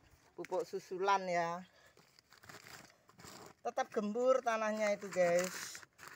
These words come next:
Nah, seperti ini ya. Mantep toh, guys, kalau lihat seperti ini ya. Gembrandul, guys.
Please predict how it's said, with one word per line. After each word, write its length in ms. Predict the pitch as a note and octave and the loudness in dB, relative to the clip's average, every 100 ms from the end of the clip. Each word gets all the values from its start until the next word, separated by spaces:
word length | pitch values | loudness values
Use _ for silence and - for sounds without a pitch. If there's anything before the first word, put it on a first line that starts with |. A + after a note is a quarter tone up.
| - - - _ _ _ _ _ - - - - _ - - - - _ - - - - | -18 -20 -20 _ _ _ _ _ -20 -20 -20 -20 _ -20 -20 -20 -20 _ -20 -18 -16 -10
Nah, 320 | D3+ D#3 D3 | -6 -4 -4
seperti 480 | D3 - D3+ D#3 D3+ | -6 -10 -12 -8 -6
ini 240 | D3+ D3+ | -4 -2
ya. 180 | D3 E3+ G3 - _ _ _ _ _ | -4 -4 -8 -16 _ _ _ _ _
Mantep 440 | - A#3+ A3+ - - | 0 0 0 -4 -8
toh, 160 | G#3+ G3 | -8 -6
guys, 400 | G#3 F3+ F#3 G3 - | -6 -2 0 -2 -2
kalau 300 | F3+ F3+ F3 | -4 -4 -4
lihat 240 | F3 F3 | -4 -4
seperti 260 | _ D#3 F3 | _ -14 -10
ini 160 | F3+ F3+ | -4 -2
ya. 540 | F3 E3+ E3+ E3+ F#3 G3+ - _ - - - - _ _ _ | 0 0 -2 -2 -6 -10 -20 _ -20 -20 -20 -20 _ _ _
Gembrandul, 840 | - D#3 D#3 E3+ E3+ E3 E3 G3 F#3+ | -10 -8 -4 0 0 -2 -4 -4 -4
guys. 540 | F#3+ D#3+ D#3+ D#3+ E3 | -2 0 2 2 0